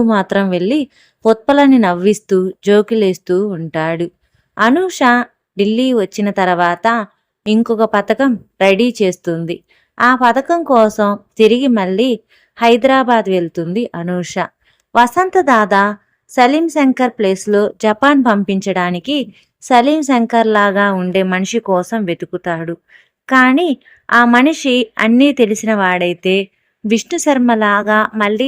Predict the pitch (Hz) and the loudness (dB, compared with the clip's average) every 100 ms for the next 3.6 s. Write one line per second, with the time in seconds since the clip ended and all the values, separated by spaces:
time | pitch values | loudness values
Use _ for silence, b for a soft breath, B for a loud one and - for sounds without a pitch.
0 | 247 180 175 220 226 226 190 180 196 196 | -4 -4 -2 0 2 0 0 -2 -2 0
1 | 185 185 175 170 170 180 320 262 b b | -2 -2 -4 -6 -4 -2 -2 -4 b b
2 | b - 220 254 339 349 277 285 - 254 | b -2 2 2 0 -2 0 0 0 0
3 | 233 226 196 180 180 | 4 2 2 -2 -2